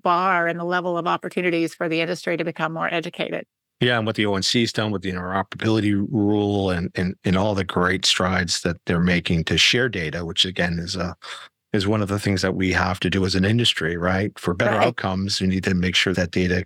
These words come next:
Speaker 2: can be shared accordingly. And no, it, it's awesome to watch and it's awesome to see people contribute and again, make a real difference.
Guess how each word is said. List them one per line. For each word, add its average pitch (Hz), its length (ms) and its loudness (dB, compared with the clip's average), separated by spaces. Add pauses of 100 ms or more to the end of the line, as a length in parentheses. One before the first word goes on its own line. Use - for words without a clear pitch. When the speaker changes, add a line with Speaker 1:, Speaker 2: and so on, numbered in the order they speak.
Speaker 2:
can 104 120 0
be 98 100 0
shared 104 300 2
accordingly. 95 720 0
And 98 460 0
no, 127 240 2
it, 120 80 0
it's 123 240 0
awesome 135 280 0
to 110 60 -2
watch 113 380 0
and 98 100 -4
it's - 160 -8
awesome 95 280 0
to 87 60 -4
see 95 260 0
people 92 400 -2
contribute 95 600 0
and 90 80 -2
again, 87 320 -6
make 90 220 -12
a 90 80 -10
real 90 180 -8
difference. - 600 -4